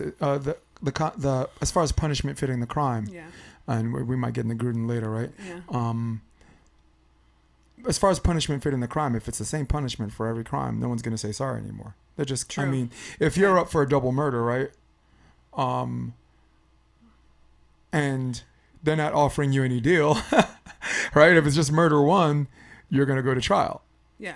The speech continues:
Speaker 1: You're gonna waste every, the court's pa-, uh, the taxpayers' time, the court, the judge,
Speaker 2: Yeah.
Speaker 1: uh, um,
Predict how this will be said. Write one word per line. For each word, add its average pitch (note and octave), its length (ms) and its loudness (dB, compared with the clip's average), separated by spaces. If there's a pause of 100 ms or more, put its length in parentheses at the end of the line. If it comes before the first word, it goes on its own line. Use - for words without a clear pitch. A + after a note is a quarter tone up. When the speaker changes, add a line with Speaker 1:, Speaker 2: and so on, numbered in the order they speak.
(100)
Speaker 1:
You're D3 100 0
gonna C3+ 160 0
waste C3 240 0
every, C#3 180 0
the B2+ 140 -2
court's C#3 260 0
pa-, D3+ 140 4
uh, B2+ 260 -2
the - 120 -16
taxpayers' D3+ 540 0
time, E3 260 0
the C#3 80 0
court, D#3+ 260 2
the B2 80 -2
judge, D3 360 0 (320)
Speaker 2:
Yeah. C#3 100 2
Speaker 1:
uh, C3 260 0
um, B2+ 160 -2